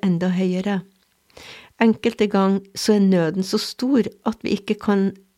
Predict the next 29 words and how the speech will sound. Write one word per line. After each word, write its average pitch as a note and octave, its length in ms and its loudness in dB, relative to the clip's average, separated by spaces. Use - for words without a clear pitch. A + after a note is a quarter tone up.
tie G3 300 0
stille, F3+ 560 -2
men G3 240 4
rop G3+ 320 -2
så - 220 -2
høyt F3 320 -2
vi F#3+ 80 -2
bare F#3+ 260 0
kan B3 380 0
på F#3+ 100 -6
Gud. F3 300 -8
«Hva A3+ 180 2
vil G3+ 220 2
du F#3+ 80 2
jeg G#3+ 300 4
skal G#3 240 0
gjøre F#3 340 2
for A3 160 -6
deg?» C4+ 300 0
spør F#3 400 -2
jo E3+ 80 0
Jesus. - 680 -6
«Gi G#3 180 0
meg G#3+ 160 2
synet B3 560 0
igjen», D#3+ 300 -2
svarte F3+ 400 -8
han. F#3+ 240 -6
«Bli G#3 500 0